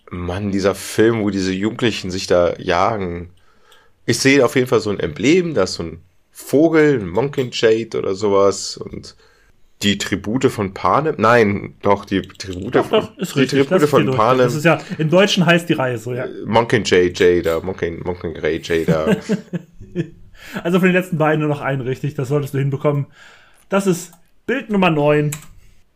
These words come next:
Speaker 1: Oh, oh. Da hab ich überlegt, aber es sind mir zu viele Bücher. Ich sehe was Sandiges, irgendwelche Sandigen und so ein Konterfei von so einem deformierten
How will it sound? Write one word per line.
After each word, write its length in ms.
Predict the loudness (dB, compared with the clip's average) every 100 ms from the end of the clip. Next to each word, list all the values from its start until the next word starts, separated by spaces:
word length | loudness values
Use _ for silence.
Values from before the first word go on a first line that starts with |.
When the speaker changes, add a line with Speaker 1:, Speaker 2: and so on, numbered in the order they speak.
| _ _ _ _ 0
Speaker 1:
Oh, 840 | 2 4 0 -2 -6 -8 -8 -10
oh. 1600 | -4 -2 -2 -2 0 0 0 0 0 0 -2 -6 -10 -10 -10 -8 -8 -6 -8 -6 -4
Da 180 | -2 0
hab 120 | 0
ich 140 | -2 0
überlegt, 340 | 0 0 0
aber 120 | 0
es 100 | 0
sind 160 | -4 -4
mir 160 | -4
zu 220 | -4 -6 -8
viele 240 | -6 -8
Bücher. 280 | -4 -4 -4
Ich 160 | -6 -8
sehe 500 | -6 -4 0 0 0 -10 _ _ _ _ _ _
was 200 | -8 -2
Sandiges, 640 | 0 0 -2 -2 0 0 -2
irgendwelche 420 | -8 -8 -8 -6
Sandigen 340 | -6 -6 -6
und 160 | -8 -6
so 100 | -8
ein 140 | -8
Konterfei 680 | -4 -2 0 -2 0 0 2
von 240 | 0 -8
so 100 | -8
einem 220 | -10 -10 -14 _ _ _ _ _ _ _ _ _ -2
deformierten 880 | -2 -2 -6 -4 0 -2 -2 -12